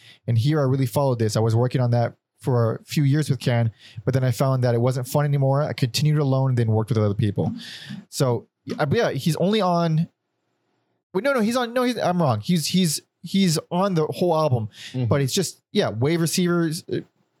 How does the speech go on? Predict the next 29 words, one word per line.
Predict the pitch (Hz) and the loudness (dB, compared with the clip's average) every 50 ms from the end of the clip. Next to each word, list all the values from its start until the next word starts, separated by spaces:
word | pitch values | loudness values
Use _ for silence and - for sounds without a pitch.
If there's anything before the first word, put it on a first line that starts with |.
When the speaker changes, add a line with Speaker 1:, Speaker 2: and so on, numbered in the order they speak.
| _ - - 120 | _ -10 -6 -4
Speaker 1:
s-, | 135 - - - - - _ _ _ | -2 0 0 -2 -2 -6 _ _ _
what | 151 165 160 | -2 0 0
is | 131 | 0
it? | 117 98 - - - - _ _ _ _ _ | 0 -2 -4 -10 -20 -20 _ _ _ _ _
Spec | - - - - 170 170 170 - | -4 -4 -2 0 -2 -2 0 0
sounds, | - 190 180 185 196 202 185 165 - - - - - - - - - - - _ _ _ _ _ _ _ | 0 0 2 0 0 0 -2 -2 -6 -10 -18 -20 -20 -20 -20 -20 -20 -20 -20 _ _ _ _ _ _ _
uh, | - 143 127 120 117 110 - - _ _ _ _ _ | -2 0 2 2 2 0 -2 -6 _ _ _ _ _
telephones. | - - 190 175 190 - 202 196 202 202 202 165 - | -2 0 0 0 0 0 0 0 0 2 0 0 0
<laughs> | - | 0
I | - 156 | 0 2
mean, | 170 175 156 147 143 123 - - - - 160 151 - _ _ _ _ | 2 2 2 0 -2 -4 -6 -10 -14 -12 -14 -14 -16 _ _ _ _
really | - 127 147 233 269 269 247 226 214 - - _ _ _ | -2 0 2 2 2 0 0 -2 -2 -4 -8 _ _ _
the | 156 139 139 160 165 | -2 0 0 2 2
lowest | 160 151 165 202 220 240 226 226 214 | 2 2 2 2 2 0 0 -2 -4
of | 185 | -4
the | 190 | -2
low, | 180 165 170 170 170 170 | 0 0 2 2 2 2
like, | 175 160 139 135 135 | 0 0 -2 -2 -2
went | 147 165 220 - | -2 -2 0 0
from | 220 202 175 151 135 - - _ - | 0 0 0 -2 -2 -4 -8 _ -4
the | 139 151 160 | -2 -2 0
bass | 131 151 180 202 190 - | 0 0 0 0 0 -2
player, | - - 185 185 180 175 | -2 -2 0 0 0 0
founding | 160 - 170 165 190 196 185 | 0 0 0 0 2 2 0
member, | 180 170 165 180 180 | 0 0 0 0 0
to | - 185 156 | -2 -2 0
just | 160 165 - - - - _ _ _ _ - | 0 0 -2 -2 -6 -10 _ _ _ _ -8
fucking | - - - 190 180 175 - 170 156 147 139 | -4 -2 0 0 0 0 0 0 2 2 2
noise. | 135 143 151 175 190 196 196 185 180 - - | 2 2 2 2 2 2 2 2 0 -2 -4